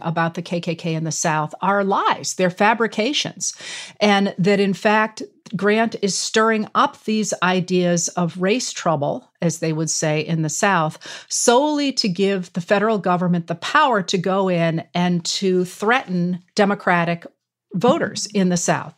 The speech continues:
people who would be voting against him. And so they look, for example, at the fact that Department of Justice is rounding up members of the K K K, and they say that this is voter intimidation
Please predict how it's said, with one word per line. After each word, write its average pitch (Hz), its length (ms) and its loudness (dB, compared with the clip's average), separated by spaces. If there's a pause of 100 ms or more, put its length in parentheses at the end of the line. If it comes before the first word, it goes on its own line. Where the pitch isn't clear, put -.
people 190 240 0
who 180 140 2
would 170 80 0
be 170 100 2
voting 170 380 0
against 170 420 -2
him. 156 140 0
And 156 100 -4
so 208 140 0
they 190 120 0
look, 202 220 0
for - 140 -2
example, 175 400 0
at 170 60 -10
the 175 60 -6
fact 165 300 0
that 165 120 -2
Department 175 440 0
of 160 80 0
Justice 190 540 -2
is 165 240 0
rounding 185 360 2
up - 80 -6
members 175 300 0
of 165 80 0
the 170 60 -2
K 160 220 -2
K 151 180 -2
K, 240 320 0
and 175 180 2
they 180 80 0
say 185 220 0
that 180 160 -2
this 170 180 -4
is 180 80 -4
voter 180 360 2
intimidation 175 840 0